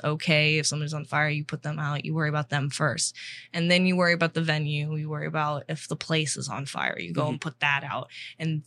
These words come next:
Speaker 1: then you worry about the performer 'cause you're assuming that somebody who's spinning fire knows the risk and probably knows how to put themselves out.
Speaker 2: I remember at this, the, the Stillery one,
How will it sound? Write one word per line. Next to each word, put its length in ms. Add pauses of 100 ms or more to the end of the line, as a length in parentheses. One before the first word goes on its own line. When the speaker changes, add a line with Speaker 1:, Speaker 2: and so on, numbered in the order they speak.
Speaker 1:
then 320
you 100
worry 80
about 200
the 40
performer 600
'cause 180
you're 180
assuming 540
that 240
somebody 300
who's 220
spinning 340
fire 420
knows 360
the 140
risk 440
and 180
probably 460
knows 240
how 120
to 80
put 220
themselves 440
out. 240 (540)
Speaker 2:
I 60
remember 720 (600)
at 220
this, 440 (300)
the, 240
the 240
Stillery 480
one, 280